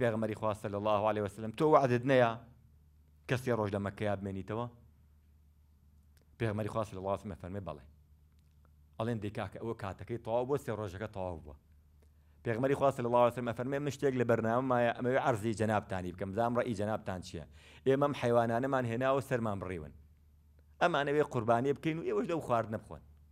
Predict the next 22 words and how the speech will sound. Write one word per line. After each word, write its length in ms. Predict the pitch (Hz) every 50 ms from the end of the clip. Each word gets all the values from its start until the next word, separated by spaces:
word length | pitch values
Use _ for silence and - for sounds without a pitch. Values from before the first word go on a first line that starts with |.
| - - - - - - - - - - - - - - - - - - - - - - - - - - - - - - - - - - - - - - _ - -
ئەمانیش 340 | - 139 135 131 135 131 117 113
لە 40 | 117 110
وەڵامیان 380 | 107 113 120 120 120 110 107 101
ناچی 300 | 98 - - - 107 87 73
بێت، 180 | 82 82 78 -
وەکو 180 | 120 - - 113 107
نوێنەرایەتی 640 | 107 95 95 90 87 90 90 92 90 92 104 101 -
قوڕەیش. 280 | 98 95 90 85 85 - - - - - - - - - - 135
"بە 60 | 147 - -
قوربانە، 380 | 156 147 131 135 127 117 110 113
خواردنی 440 | - - 147 139 139 135 147 160 151
ئێوەمان 320 | 147 143 135 120 110 101 98 92
نایە. 220 | 87 82 82 82 - - - - - - - - - - - - 147 143
بەرۆکمان 500 | 165 165 190 175 - 147 151 135 131 123 113
بەرن. 320 | 117 107 92 90 85 85 - - - - - - - - - - - - - - -
خواردنی 420 | - 160 151 147 151 147 185 180
خۆتان 380 | 180 180 175 160 - 156 151 160 156
بۆ 80 | 160 147 -
خۆتان." 360 | 127 123 117 - 107 104 107 104 - - - - -
ئەم 140 | 220 208 190
داوەتیە 420 | 160 160 143 151 156 156 165 190 185
بۆ 60 | 175